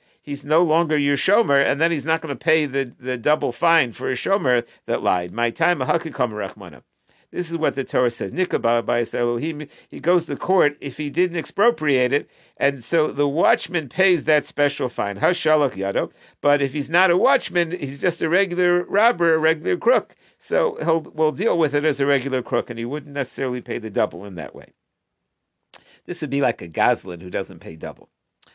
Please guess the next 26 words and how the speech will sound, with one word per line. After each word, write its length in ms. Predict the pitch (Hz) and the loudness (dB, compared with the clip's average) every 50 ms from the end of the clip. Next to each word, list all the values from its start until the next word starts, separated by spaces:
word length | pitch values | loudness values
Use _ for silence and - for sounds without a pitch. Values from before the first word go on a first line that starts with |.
| _ _ _ _ - - | _ _ _ _ -4 -2
Omar 200 | 165 175 165 139 | 0 2 2 4
le 120 | 123 120 | 4 4
Rav 160 | 120 120 113 | 4 4 2
Nachman, 640 | 107 120 147 165 - - 120 120 120 120 117 120 123 | 2 2 0 0 0 -4 -6 -4 -2 -2 -4 -4 -4
Rav 140 | 123 117 110 | -6 -6 -6
Nachman 380 | 120 143 160 151 - 139 123 | -4 -6 -8 -8 -10 -14 -16
says, 260 | - - 147 147 131 135 | -12 -8 -6 -6 -6 -6
"Well, 100 | 151 170 | -4 -2
wait 160 | 208 226 180 | -2 -2 -2
a 60 | 120 | -2
second. 360 | - - 101 92 - - - _ _ _ _ _ | -4 -6 -8 -8 -8 -12 -20 _ _ _ _ _
Hello, 260 | - 139 143 160 156 147 | -4 -2 2 2 2 2
shvo 300 | 143 - - 165 160 165 | 0 -2 -2 0 0 0
shvu, 280 | 147 - 180 175 165 | 0 -2 -4 -4 -4
we 140 | 147 147 147 | -2 -2 -2
make 240 | 147 180 180 180 180 | 0 0 -2 -2 -4
him 80 | 170 | -10
swear 320 | 147 - - 190 180 175 165 | -10 -10 -6 0 2 2 2
three 240 | 160 - 208 247 240 | 2 0 -6 -6 -6
things. 480 | - - 92 80 - - - - - _ _ _ _ _ | -6 -8 -12 -12 -12 -18 -20 -20 -20 _ _ _ _ _
It's 160 | - 135 120 - | -16 -16 -12 -2
not 220 | 214 240 277 285 | 0 0 0 0
just 240 | - 165 127 - - | 0 -2 -2 -2 -4
one. 240 | 107 104 107 110 123 | -4 -4 -4 -2 -2
Number 340 | 180 208 202 165 185 180 | -2 -2 0 0 0 0
one, 520 | 175 170 170 160 160 160 165 165 160 160 | 2 4 4 4 6 4 4 2 0 -4